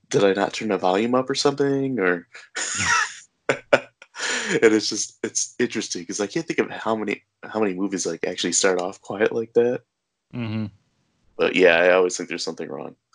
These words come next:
Speaker 1: Um, so, you know, has a meeting, and then, like, he's telling his friend he's gotta rush home 'cause he's gonna, um, be with his family for Thanksgiving.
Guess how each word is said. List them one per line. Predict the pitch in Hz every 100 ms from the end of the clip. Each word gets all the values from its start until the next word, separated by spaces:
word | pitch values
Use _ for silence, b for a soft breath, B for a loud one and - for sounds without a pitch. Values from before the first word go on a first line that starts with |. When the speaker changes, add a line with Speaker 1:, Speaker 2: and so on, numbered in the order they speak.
| b b b b b -
Speaker 1:
Um, | 80 69 - - _ _ _ -
so, | -
you | 90
know, |
has | 98 90
a | 113
meeting, | 156 151 147 -
and | 104 101
then, | 101 98
like, | 95
he's | 92 -
telling | 101 98
his | 92
friend | 104 101
he's | 92
gotta | 95 92
rush | 104 -
home | 107 107 104 101
'cause | 90
he's | 90 87
gonna, | 95 90 87 85 _ _ _ _ _ - - -
um, | 50 50 - _
be | - 101
with | 85
his | -
family | 95 90 90 85
for | -
Thanksgiving. | 87 87 - 87 90 87